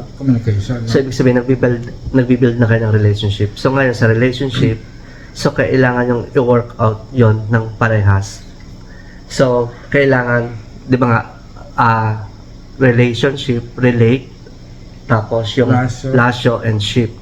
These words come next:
Speaker 2: Kasi
Speaker 1: So, sa relate, so kailangan relatable kayong dalawa, connected kayo, tapos yung ratio is ito yung
Speaker 2: Nagdadala.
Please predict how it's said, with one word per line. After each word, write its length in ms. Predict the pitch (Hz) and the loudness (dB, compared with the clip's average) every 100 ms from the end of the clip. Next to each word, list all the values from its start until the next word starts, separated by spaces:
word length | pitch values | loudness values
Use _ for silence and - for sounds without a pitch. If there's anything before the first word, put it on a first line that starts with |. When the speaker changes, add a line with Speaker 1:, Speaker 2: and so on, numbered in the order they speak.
| - | -18
Speaker 2:
Kasi 240 | - - - - | -16 -14 -14 -14
Speaker 1:
So, 160 | - 139 | -2 -2
sa 200 | 127 135 | 2 2
relate, 360 | 143 127 117 | 4 4 2
so 120 | - - | 0 0
kailangan 540 | 131 123 117 117 110 | 2 2 2 0 2
relatable 600 | 127 127 123 - 117 117 | 2 4 2 0 2 2
kayong 240 | 107 110 107 | 4 2 4
dalawa, 480 | 104 104 107 104 | 4 6 4 2
connected 560 | - 110 117 113 127 117 | 2 2 2 2 -2 0
kayo, 480 | 131 117 107 104 - - - - - - - | -2 0 2 0 -2 -16 -20 -20 -20 -16 -2
tapos 380 | 123 - 110 127 | -2 2 0 0
yung 400 | 120 117 113 117 123 - - - - - | -2 -2 -6 -8 -14 -18 -18 -20 -14 0
ratio 420 | 127 117 131 117 | 2 2 0 -2
is 180 | 110 - | -2 -6
ito 180 | - | 0
yung 200 | 127 117 113 110 - - - - | 2 0 -4 -10 -18 -20 -20 -6
Speaker 2:
Nagdadala. 600 | 120 113 143 123 110 | -4 0 0 0 -4